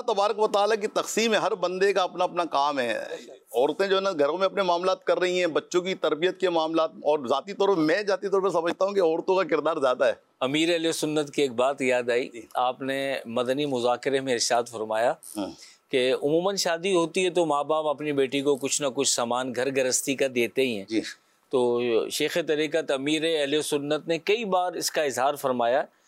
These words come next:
Speaker 2: تو آپ فرماتے ہیں کہ میں نے ہر کچھ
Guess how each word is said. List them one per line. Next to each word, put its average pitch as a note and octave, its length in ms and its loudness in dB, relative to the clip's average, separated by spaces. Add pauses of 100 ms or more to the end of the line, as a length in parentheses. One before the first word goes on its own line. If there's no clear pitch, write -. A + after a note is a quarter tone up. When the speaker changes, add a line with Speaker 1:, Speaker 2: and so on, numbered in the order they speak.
(300)
Speaker 2:
تو B2 480 4
آپ D3+ 220 0
فرماتے D#3+ 420 0
ہیں F#3+ 60 0
کہ F#3 140 0
میں F3 200 -2
نے F3+ 360 -2 (760)
ہر F#3+ 140 0
کچھ G3+ 300 0